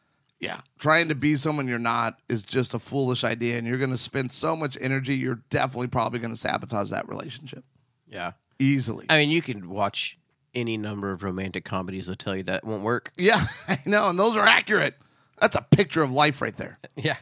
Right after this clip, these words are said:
Speaker 1: Number seven of the top ten mistakes that you make in trying to attract your man,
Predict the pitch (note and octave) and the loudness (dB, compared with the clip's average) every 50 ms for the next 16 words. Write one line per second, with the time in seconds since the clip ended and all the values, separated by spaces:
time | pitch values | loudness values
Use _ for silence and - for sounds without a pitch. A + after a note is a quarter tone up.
0 | - - - - _ - - - F#4+ G#4 - _ _ - - - _ _ - - | -10 -20 -20 -20 _ -20 -20 -20 -18 -18 -18 _ _ -18 -18 -18 _ _ -20 -20
1 | _ _ - D#3+ F#3 G#3+ G#3+ G#3+ G#3+ F#3+ C#3 - - - - - - A#3+ G3 F#3+ | _ _ 4 6 6 6 6 6 4 4 4 2 0 2 4 6 6 8 8 6
2 | D3+ C3 G#2 F2+ - _ _ _ _ _ _ _ - B2+ C3 B2+ B2+ B2 A2+ A2 | 4 4 0 -6 -14 _ _ _ _ _ _ _ 2 4 6 6 6 4 2 -2
3 | G#2 G#2 A#2+ B2+ B2 - - D3+ C#3 - - - - - D#3 D3+ D3+ D3+ D3+ D3 | -4 -2 0 0 0 0 0 2 2 2 0 -2 -2 0 2 4 4 4 2 0
4 | C3+ C3 B2+ - - - A2 G#2 D#3+ D3+ C3+ C#3 - - - - - - _ _ | 0 -2 -2 -2 -2 -2 -2 0 0 -2 -2 -4 -6 -6 -6 -8 -12 -16 _ _
5 | - A#2+ - B2+ C3 C3+ C3 C3 B2 B2 B2 - - - _ _ _ _ _ _ | -6 -6 -2 -2 -2 0 0 0 0 -2 -4 -6 -12 -18 _ _ _ _ _ _
6 | _ _ _ _ _ _ _ _ _ _ _ _ _ - A3 A3+ - C#3 C3+ C3 | _ _ _ _ _ _ _ _ _ _ _ _ _ -12 -10 -6 -2 0 0 0
7 | B2+ A#2 A2+ A2 - - A2+ A#2 A2+ - A2+ A2 A#2+ A#2 A#2+ C3+ C#3+ D3 | 0 -2 -4 -4 -2 0 0 0 -2 -4 -6 -4 -4 -2 -4 -4 -6 -8